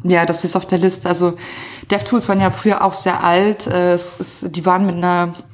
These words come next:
eigenen Sprache geschrieben. Zool, wer, äh, die Sprache kennt, ist wahrscheinlich gerade so, uff, ja.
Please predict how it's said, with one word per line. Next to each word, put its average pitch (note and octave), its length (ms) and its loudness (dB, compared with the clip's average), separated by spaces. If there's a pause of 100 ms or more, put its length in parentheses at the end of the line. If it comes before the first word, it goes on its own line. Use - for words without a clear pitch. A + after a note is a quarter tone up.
(520)
eigenen A#3+ 480 2
Sprache A3+ 640 -6
geschrieben. G#3+ 480 0
Zool, G3 560 2
wer, F#3+ 380 4 (200)
äh, F#3 60 -4
die G3 120 2
Sprache - 340 -4
kennt, B3 520 2
ist - 300 -6
wahrscheinlich F#3 400 -2
gerade F3 160 -4
so, F3 160 -2 (440)
uff, F#3 600 -2
ja. - 140 -16